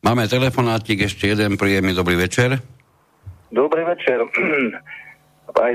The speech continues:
Speaker 2: pomaličky zabudnem, čo som chcel povedať.
Speaker 1: <laughs>
Speaker 2: Ju-, Juraj pri telefóne. <clears throat> No, chcel by som sa vrátiť, e, k tým informáciám a k tomu, čo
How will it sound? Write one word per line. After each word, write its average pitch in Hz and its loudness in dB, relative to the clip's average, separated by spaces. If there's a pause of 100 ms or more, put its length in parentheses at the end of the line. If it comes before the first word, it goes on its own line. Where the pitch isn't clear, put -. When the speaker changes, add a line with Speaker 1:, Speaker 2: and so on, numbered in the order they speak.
(120)
Speaker 2:
pomaličky 135 0
zabudnem, 123 -2
čo - -4
som 113 0
chcel - 0
povedať. 117 -2 (140)
Speaker 1:
<laughs> - -8
Speaker 2:
Ju-, 139 -4
Juraj 139 0
pri 113 -2
telefóne. 101 -2 (280)
<clears throat> - -4 (2250)
No, - 0
chcel 214 2
by 208 -6
som 196 0
sa 135 -2
vrátiť, 147 0
e, - -10 (540)
k - -6
tým 117 0
informáciám 117 0 (1040)
a 104 0
k - -12
tomu, 131 0
čo 127 -2